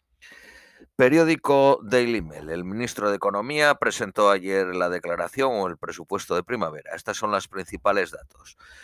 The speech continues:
Los trabajadores empezarán a pagar la seguridad social a partir de doce mil quinientas setenta libras. Lo mismo que me-, se empieza a pagar el impuesto de la renta o el income,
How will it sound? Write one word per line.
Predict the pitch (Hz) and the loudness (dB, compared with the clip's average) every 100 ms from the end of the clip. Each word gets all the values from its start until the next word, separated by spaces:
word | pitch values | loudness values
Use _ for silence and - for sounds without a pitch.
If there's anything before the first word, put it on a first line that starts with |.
| - _ | -20 _
Los | 117 123 127 - | 6 6 6 2
trabajadores | 127 127 139 147 170 175 160 151 | 4 4 6 6 8 6 4 0
empezarán | 127 131 131 127 131 147 147 - _ | -4 -4 -2 2 2 2 -2 -12 _
a | 127 120 | -6 -4
pagar | 107 117 123 104 | -2 0 -2 -2
la | 104 | -10
seguridad | 95 92 123 135 | -8 -4 0 0
social | - 101 120 110 110 - - _ _ | -2 -6 0 0 0 -6 -20 _ _
a | 143 - | 0 0
partir | 143 - 113 117 - | -2 -2 -6 -6 -12
de | 90 87 | -6 -6
doce | 80 82 | -6 -10
mil | 82 87 - | -12 -16 -16
quinientas | 78 80 80 80 | -20 -20 -12 -12
setenta | - - 80 78 85 | -12 -20 -18 -10 -6
libras. | 101 73 50 - - _ _ - - _ | -6 -8 -12 -14 -20 _ _ -20 -20 _
Lo | 104 104 | 0 2
mismo | 127 127 143 143 - - | 0 -2 0 0 0 -4
que | 95 95 | -2 -2
me-, | 92 95 82 | -4 -6 -8
se | - | -10
empieza | 90 110 107 | -6 -6 -2
a | 107 | 0
pagar | 101 98 104 104 - - _ | 2 4 4 2 -6 -20 _
el | - 110 | -4 -2
impuesto | 104 98 117 117 - 104 | -2 -4 0 0 2 0
de | 98 | 2
la | 107 107 | 2 2
renta | 104 104 101 98 | 0 -2 2 2
o | - 92 85 | 2 0 -2
el | 82 | -2
income, | 80 78 87 85 82 | -12 -8 -2 -2 -4